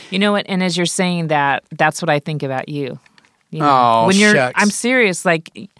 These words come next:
Speaker 1: you know, when, when, when there's people that come to the office and need help, I mean, the way you pour into them, it's like, "Hey, you could do anything."
Speaker 2: And it was learned because somebody told me that,
Speaker 1: Yeah.
Speaker 2: right? It's like,
Speaker 1: Mm-hmm.
Speaker 2: "Oh man,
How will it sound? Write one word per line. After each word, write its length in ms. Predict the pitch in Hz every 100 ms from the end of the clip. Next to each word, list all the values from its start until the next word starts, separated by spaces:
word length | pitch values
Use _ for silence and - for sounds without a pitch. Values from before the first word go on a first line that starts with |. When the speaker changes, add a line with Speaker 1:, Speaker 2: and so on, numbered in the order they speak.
| - - -
Speaker 1:
you 80 | 208
know, 160 | 170
when, 460 | 160 170 165 165 -
when, 300 | - 165 175 160
when 100 | 180
there's 160 | 165
people 240 | - 196 170
that 140 | 160
come 240 | - 175 165
to 280 | - - 180
the 140 | 170
office 600 | 165 185 - 160 160 - -
and 260 | 170 165
need 180 | 165 180
help, 480 | 165 165 175 220 - -
I 80 |
mean, 300 | 175 175 170 -
the 160 | 160
way 180 | 175 190
you 440 | 214 202 190 185
pour 280 | 170 - 185
into 300 | 185 196 233
them, 260 | 208 220 202
it's 140 | 160
like, 220 | 165 156
"Hey, 280 | - 202 160 - -
you 220 | 175 233
could 220 | - 196
do 180 | 170 147 -
anything." 640 | - 202 214 - 156 - - - - - 151 127 -
Speaker 2:
And 240 | 139 147 151
it 140 | 147 156
was 240 | 151 139
learned 340 | 135 170 180 147
because 300 | 147 143 -
somebody 280 | 151 139 131
told 260 | - 127
me 120 | 117
that, 200 | 151 104
Speaker 1:
Yeah. 60 | 170
Speaker 2:
right? 300 | 110 120 - _
It's 340 | 165 156 135 -
like, 140 | 123
Speaker 1:
Mm-hmm. 180 | - 139
Speaker 2:
"Oh 60 | 131
man, 380 | 139 156 113